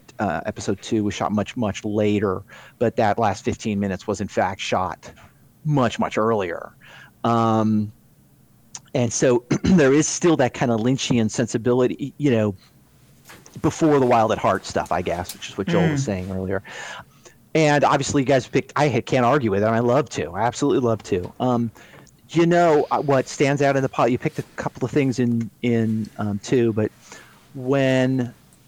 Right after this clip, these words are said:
Speaker 1: the girl screams and runs through the courtyard
Speaker 2: Mm.
Speaker 1: in the, in the pilot, um, Lynch reused that again in the opening of season three.
Speaker 2: Wow.
Speaker 1: And, um, that to me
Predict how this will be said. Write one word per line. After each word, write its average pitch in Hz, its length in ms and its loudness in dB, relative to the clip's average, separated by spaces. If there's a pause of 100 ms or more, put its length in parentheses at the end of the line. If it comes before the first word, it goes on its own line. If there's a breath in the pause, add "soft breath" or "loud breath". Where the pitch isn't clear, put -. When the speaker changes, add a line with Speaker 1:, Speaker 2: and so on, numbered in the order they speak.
(360)
Speaker 1:
the 135 120 0
girl 151 580 0
screams 135 720 0
and 120 140 2
runs 120 260 0
through 127 100 -4
the 113 100 -2
courtyard 156 760 0
Speaker 2:
Mm. 147 260 -4
Speaker 1:
in 113 420 2
the, 110 840 0
in 120 220 0
the 113 80 0
pilot, 110 600 0 (640 loud breath)
um, 120 400 0
Lynch 165 320 2
reused 135 540 4
that 107 340 2
again 110 640 0
in 104 260 0
the 107 100 -2
opening 101 640 -4
of 101 300 -4
season 107 300 -6
three. 98 400 -6 (340 loud breath)
Speaker 2:
Wow. 139 240 0
Speaker 1:
And, 120 640 0
um, 120 640 2 (1000)
that 170 320 0
to - 120 0
me 147 560 2